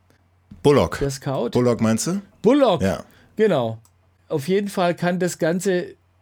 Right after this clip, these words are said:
Speaker 2: nicht, natürlich nicht ganz stimmen. Also dieser Film, der be-, der spielt, habe ich vorher schon gesagt, also achtzehnhundertzweiundsechzig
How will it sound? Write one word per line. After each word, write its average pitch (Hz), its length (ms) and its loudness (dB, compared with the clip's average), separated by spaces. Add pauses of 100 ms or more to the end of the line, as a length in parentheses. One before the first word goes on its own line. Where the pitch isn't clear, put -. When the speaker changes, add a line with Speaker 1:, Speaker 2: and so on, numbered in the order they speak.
Speaker 2:
nicht, 175 420 -2 (280)
natürlich 165 560 -4
nicht 175 200 -2
ganz 131 220 -4
stimmen. 98 320 -10 (140)
Also 147 280 -2
dieser 165 320 -2
Film, 180 640 -4
der 151 180 0
be-, 156 180 -4
der 143 420 -6
spielt, 175 720 -6
habe 131 220 -2
ich 135 40 -6
vorher 143 240 -2
schon 156 220 -4
gesagt, 147 420 -4
also 131 340 0 (440)
achtzehnhundertzweiundsechzig 147 1300 -4